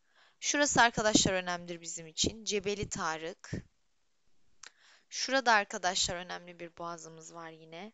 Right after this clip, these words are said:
Babül Mendeb Boğazı. Sonra devam edelim.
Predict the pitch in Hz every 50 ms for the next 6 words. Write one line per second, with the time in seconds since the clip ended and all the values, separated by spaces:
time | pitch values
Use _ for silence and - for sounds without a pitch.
0 | _ _ _ 190 208 208 208 208 190 202 208 202 202 196 190 185 185 185 180 196
1 | 196 - _ _ - 165 160 160 156 156 - - - 170 185 208 - _ _ _
2 | _ _ _ _ _ _ _ _ _ _ _ _ _ _ _ _ _ _ - -
3 | - 277 285 285 269 262 254 262 269 269 _ _ _ _ _ _ _ _ - -
4 | - - - 208 208 226 226 226 226 220 214 208 196 185 185 180 170 175 175 202
5 | 240 254